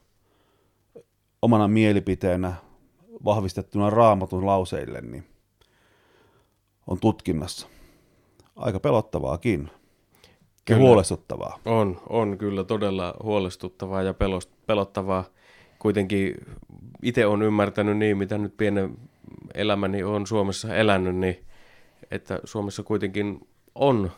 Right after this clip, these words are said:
Speaker 2: sananvapaus ja näin edelleen, mutta kaikki viittaa siihen, että ei ole enää.
Speaker 1: Mm.
Speaker 2: Jos ajattelet tietyllä tavalla, niin se ei, se ei niin kuin ole.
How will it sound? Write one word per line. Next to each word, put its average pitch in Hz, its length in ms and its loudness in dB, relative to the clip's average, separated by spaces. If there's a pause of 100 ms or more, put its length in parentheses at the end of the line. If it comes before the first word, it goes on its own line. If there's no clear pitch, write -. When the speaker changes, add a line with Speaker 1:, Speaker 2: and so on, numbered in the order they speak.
(380)
Speaker 2:
sananvapaus 92 960 0
ja 95 260 -2 (400)
näin 101 200 0
edelleen, 95 440 -2
mutta 101 340 -10 (100)
kaikki 143 300 -8
viittaa 123 380 -4
siihen, 110 340 -4
että - 240 -8 (160)
ei 123 180 -4
ole 123 260 -4
enää. 87 340 -10 (460)
Speaker 1:
Mm. 80 340 -2 (140)
Speaker 2:
Jos 120 160 -4
ajattelet 127 580 -2
tietyllä 104 400 -6
tavalla, 90 420 -6
niin 82 340 -10
se 85 140 -8
ei, 78 420 -10 (840)
se 101 180 -4
ei 92 120 0
niin 92 200 -2
kuin 85 360 -8 (240)
ole. 92 320 -4